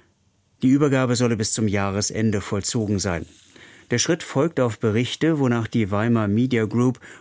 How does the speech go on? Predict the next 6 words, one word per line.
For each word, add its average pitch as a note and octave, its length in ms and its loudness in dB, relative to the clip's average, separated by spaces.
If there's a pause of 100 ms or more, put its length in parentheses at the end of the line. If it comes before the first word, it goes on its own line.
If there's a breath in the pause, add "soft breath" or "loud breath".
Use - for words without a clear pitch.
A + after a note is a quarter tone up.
auf G#2+ 160 -4
dem G#2+ 180 2
Ludwig-Erhard-Gipfel A2 1040 -2
am G2 160 -2
Tegernsee A#2+ 680 0 (280 loud breath)
Unternehmen B2+ 720 2